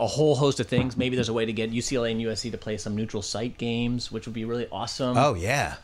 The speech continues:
Speaker 1: Um, you know, they do that in other big rivalries. So there's a lot that you can
Speaker 2: WrestleMania?
Speaker 1: do with, with WrestleMania.
Speaker 2: Don't forget WrestleMania.
Speaker 1: Hosted by Bill Simmons.
Speaker 2: Yeah.
Speaker 1: Absolutely.
Speaker 2: Absolutely. That'll probably be my next job after
Speaker 1: <laughs>
Speaker 2: H B O.
Speaker 1: Could be worse.
Speaker 2: <laughs> It'd be great.
Speaker 1: <laughs>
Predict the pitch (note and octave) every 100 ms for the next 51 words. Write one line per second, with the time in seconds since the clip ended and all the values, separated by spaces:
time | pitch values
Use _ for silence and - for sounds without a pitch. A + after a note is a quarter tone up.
0 | - A2+ A2 G#2+ G#2 G#2 A2 A#2+ A2+ A#2
1 | A#2 A2+ A2 A2+ A2+ A2 G#2+ A2+ A2 A2+
2 | F#3+ D3 D3 C3+ B2+ C3 C#3 D3+ B2 B2
3 | A#2+ A#2+ C3 A#2 A#2+ C3+ D3 D#3 C#3+ -
4 | - G#2 G#2+ A2 A#2+ C3+ C3+ B2+ B2 A2+
5 | A2 C3+ G#2+ F2+ G2 G#2+ A2 A2+ A2 C#3+
6 | C3+ C#3 C#3 - C3 E3 G#2+ C3 C#3 B2+
7 | C3 C3 - B2 B2+ C3+ C#3+ F#2+ A2+ C3
8 | C3+ A#2 G#2 G2 F#2+ G2 - A2 A2 -
9 | - - - G#4+ F#2 - A#2 A2+ - A2+
10 | A2+ F2 - C4+ G3+ F#3 C#3+ F#3 F#3 -
11 | - E3 D#3+ - F3+ D#3 D#3 - - -